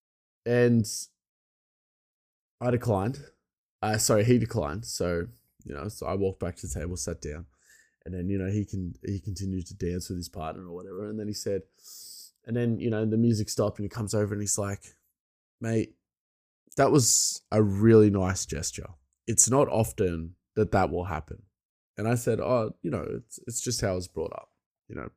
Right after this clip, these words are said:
brought up to respect others, 'cause we all inherit the same earth. We all walk the same plane, right?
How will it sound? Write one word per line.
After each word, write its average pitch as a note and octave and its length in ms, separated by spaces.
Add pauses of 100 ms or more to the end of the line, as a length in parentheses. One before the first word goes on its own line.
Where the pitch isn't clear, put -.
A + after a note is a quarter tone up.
brought A2 200
up G2 120
to - 120
respect E2 400
others, - 320
'cause G#2+ 180
we B2+ 100
all B2+ 160
inherit G#2+ 380
the - 60
same F2 320
earth. D2 260
We A2 80
all B2 180
walk G2+ 340
the F#2+ 80
same F2+ 320
plane, - 340 (220)
right? F#2+ 220